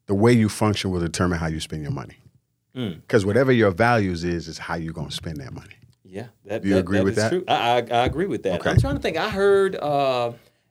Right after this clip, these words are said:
Speaker 2: it was a, uh, it was a pastor, uh, uh, I think it was last month or so. It said, it said, "You, you behave how you believe." He said, "You behave how you believe."
Speaker 1: Facts.
Speaker 2: And that, that goes
Speaker 1: Oh, that's
Speaker 2: with
Speaker 1: good.
Speaker 2: everything.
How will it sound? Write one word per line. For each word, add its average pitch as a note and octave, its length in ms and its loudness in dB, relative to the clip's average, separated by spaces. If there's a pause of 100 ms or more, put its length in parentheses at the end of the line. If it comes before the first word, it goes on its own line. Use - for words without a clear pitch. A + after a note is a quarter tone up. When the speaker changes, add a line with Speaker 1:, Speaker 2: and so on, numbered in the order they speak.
Speaker 2:
it B2 120 -14
was G#2+ 160 -12
a, G#2 160 -2
uh, F2 180 -2
it G2+ 80 -4
was F#2+ 120 -10
a F#2 60 -18
pastor, G#2 600 -4
uh, E2 240 -4 (300)
uh, D#2 200 -16
I - 80 -16
think C3+ 140 -12
it G2 40 -10
was F2+ 100 -14
last F#2 300 -12
month E2 180 -12
or D#2+ 40 -12
so. F#2 180 -8
It F#2 60 -8
said, G2+ 260 -4 (200)
it - 80 -16
said, A2+ 180 -4
"You, C3+ 200 -4
you B2+ 400 -8 (100)
behave A2+ 580 -4
how G#2 180 -4
you G2 180 -6
believe." F2 520 -16 (1080)
He - 80 -20
said, F2 180 -20
"You F2+ 120 -20
behave F2+ 340 -10
how F2 80 -8
you E2+ 200 -12
believe." D#2 360 -18
Speaker 1:
Facts. - 500 0
Speaker 2:
And F#2 200 -8
that, G#2 380 -4
that G2 280 -12
goes F#2+ 400 -2
Speaker 1:
Oh, F2+ 80 -10
that's G2 220 -10
Speaker 2:
with G2 100 -12
Speaker 1:
good. F#2+ 360 -4
Speaker 2:
everything. G#2+ 920 -10